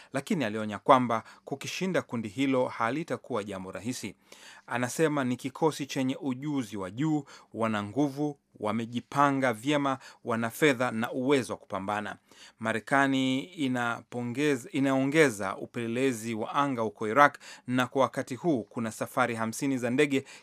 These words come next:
kila siku na imesha vu-, ishema-, ishema-, imeshaunda vituo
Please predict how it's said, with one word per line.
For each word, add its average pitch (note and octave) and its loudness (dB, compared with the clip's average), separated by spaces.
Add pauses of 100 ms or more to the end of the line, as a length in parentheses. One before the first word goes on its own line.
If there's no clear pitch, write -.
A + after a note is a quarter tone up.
kila F3 0
siku - -4 (240)
na A#2+ 2
imesha B2+ 0 (840)
vu-, F3 -2
ishema-, F3 0
ishema-, F3 -2
imeshaunda D3+ 0
vituo B2 -2